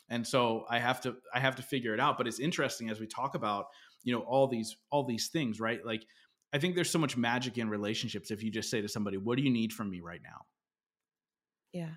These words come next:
Speaker 1: Like, "What do you need from me right now?" And this is to any of our relationships. It could be your loved ones, your business partner, whatever. But if you're able to just pause and say that, and I, and I say this from a place of not perfection.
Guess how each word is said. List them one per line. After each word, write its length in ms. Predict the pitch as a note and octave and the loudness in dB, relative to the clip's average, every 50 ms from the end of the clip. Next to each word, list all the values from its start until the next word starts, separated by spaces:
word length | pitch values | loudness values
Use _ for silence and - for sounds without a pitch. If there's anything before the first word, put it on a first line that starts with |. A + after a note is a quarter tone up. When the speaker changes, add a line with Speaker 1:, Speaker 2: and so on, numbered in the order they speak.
| - - | -8 -8
Speaker 1:
Like, 120 | A2 G2+ | 0 2
"What 80 | C3+ C#3 | 4 4
do 60 | E3 | 4
you 60 | E3 | 4
need 180 | D3+ C#3 C3 C3 | 4 4 2 2
from 140 | - B2 | 0 -2
me 100 | G2+ F#2 | -4 -4
right 180 | E2 - F2 - | -6 -8 -12 -12
now?" 300 | - D#2+ D#2 - - - _ - | -12 -14 -14 -14 -16 -10 _ 0
And 120 | C#3+ D3+ | 2 4
this 160 | F3+ F#3 - | 4 4 4
is 160 | G#3 E3+ - - | 2 0 0 2
to 320 | - C#3 A#2+ A2+ A2 - - | 4 4 4 4 2 0 0
any 220 | B2 C#3 G3 C4 | 2 4 6 6
of 100 | A3 G#2+ | 6 6
our 100 | G#2 F2+ | 2 -2
relationships. 600 | E2+ D#2+ D2+ D2+ E2 - - G2 - G2 F2+ - | -6 -8 -10 -10 -10 -10 -8 -8 -8 -8 -10 -10
It 20 | - | -8
could 140 | - C3 C3+ | -4 0 2
be 220 | C3 A#2+ A#2 A#2 | 4 4 4 2
your 340 | G#2 G2 A2 A2+ A2 G#2+ G2+ | 0 -2 -2 0 0 0 0
loved 240 | G2+ A#2+ B2+ B2 A#2 | 2 2 0 2 2
ones, 260 | B2 A#2+ A2+ A2 A2 | 0 2 2 2 0
your 60 | G#2+ | -2
business 320 | G2 F#2+ A2+ G#2+ A2+ G#2 - | -2 -4 -4 -4 -4 -6 -2
partner, 300 | - A#2+ A2 G2+ G2+ G2 | 0 0 0 0 -2 -2
whatever. 520 | G2 G#2 G#2+ B2 D3 C#3 A2 G2+ F#2+ - - - - - - _ - | -2 -2 -2 -2 0 0 -2 -2 -4 -6 -12 -20 -20 -20 -20 _ -2
But 100 | C3+ C3+ | -2 0
if 80 | C3 | 2
you're 100 | C#3+ D3 | 2 4
able 220 | C#3+ E3 F3+ A3 G#3 | 4 6 6 6 4
to 80 | F#3 | 4
just 280 | D#3+ C#3 C3 A#2 - - | 4 4 0 0 -2 -8
pause 460 | - - A#2 A#2+ B2 B2 B2 A2+ G#2+ | -12 -6 -2 0 0 2 0 2 0
and 120 | A2 G#2+ | 0 0
say 260 | G#2 - - G#2 G2+ G2 | 0 -2 -2 -2 -4 -4
that, 220 | F2+ E2 - - - | -6 -8 -10 -8 -4
and 100 | B2 B2+ | -2 -2
I, 40 | C3 - | 0 0
and 120 | C#3+ C#3+ C#3 | 2 2 2
I 80 | C#3 | 2
say 300 | C3 - - G3 G#3+ B3+ | 2 2 2 2 2 4
this 300 | A3 F3+ C#3+ - - - A2 - _ _ _ _ | 4 2 0 0 -4 -10 -14 -16 _ _ _ _
from 220 | - - D3+ C#3 | -2 0 2 2
a 60 | B2+ | 2
place 280 | - - D3 C#3 C3+ C3+ | 2 2 2 2 4 2
of 140 | B2 G#2 G#2+ | 0 0 2
not 280 | A2+ A2+ A#2 A2+ - | 2 2 2 0 -2
perfection. 540 | - - G#2+ - - G#2+ G#2 - - - - | -6 -6 -6 -4 -6 -8 -8 -8 -10 -10 -10